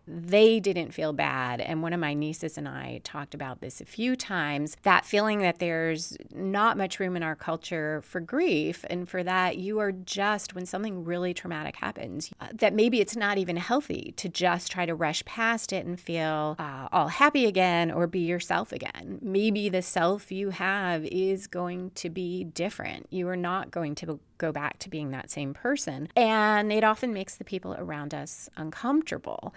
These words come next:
And I feel like that's what Jenny is saying. Like, "Look, I don't feel better yet, and it's not my responsibility to feel better so that you can stop feeling bad."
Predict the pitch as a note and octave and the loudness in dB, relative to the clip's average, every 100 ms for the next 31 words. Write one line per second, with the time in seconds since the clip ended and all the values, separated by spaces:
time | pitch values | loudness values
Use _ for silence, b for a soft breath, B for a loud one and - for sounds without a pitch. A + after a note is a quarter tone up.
0 | - A3+ G#3+ A3 C#4+ C#4+ C4 G#3+ G#3 - | 4 6 6 8 10 10 12 10 8 -4
1 | - - G3 F#3 F#3+ - A#3 D#4+ G#3 E3+ | -2 0 2 2 0 0 2 2 2 0
2 | E3+ E3+ C4 D#4+ - - F#3 G#3 B3+ - | -2 -2 0 0 -2 -8 -4 -4 -4 0
3 | C#4 G3 F#3+ F3 E3+ D#3+ D3+ D3 - E3+ | 0 2 2 2 0 0 0 -2 -2 -4
4 | E3+ - F#3+ G#3 - F#3+ F3+ F3 F3 E3+ | -4 -2 2 2 2 0 0 0 -2 -4
5 | E3 - A#3 G#3+ F#3 E3+ D#3+ F#3 - F3+ | -4 -2 0 0 0 0 -2 -6 0 2
6 | E3+ D#3+ D#3+ E3+ F3+ G#3 G3 E3 E3 D#3+ | 4 2 -2 -4 2 4 4 4 4 0
7 | - F3+ E3+ F3+ F3+ B3 C4 A3 - D#3+ | -2 0 0 -2 0 0 0 -4 -2 -4
8 | D#3 - - D#3+ D3 C#3+ C#3+ D3 C#2 B1+ | -4 -6 -2 0 0 -2 -2 0 0 -2
9 | - F#3 | -4 -6